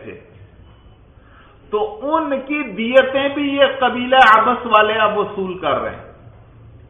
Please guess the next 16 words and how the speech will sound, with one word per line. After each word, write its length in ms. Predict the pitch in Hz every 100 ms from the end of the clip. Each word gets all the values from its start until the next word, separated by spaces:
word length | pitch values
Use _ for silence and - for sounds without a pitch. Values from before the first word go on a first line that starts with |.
| - -
بھئی، 160 | 165 208
دیتیں 480 | 135 170 196 208 269
وصول 440 | 233 - 220 240
کرنی 420 | 226 214 208 226
ہے 60 | 277 254
تو 160 | 202
صرف 180 | 240 254 247
ان 240 | 254 294
کی 100 | 269
وصول 460 | 226 208 214 220 208
کرو 260 | 202 202 277
نا۔ 100 | 294
یہ 160 | 247
جو 120 | 226
جنگ 420 | 185 165 208 277 247
ہوئی، 280 | 160 131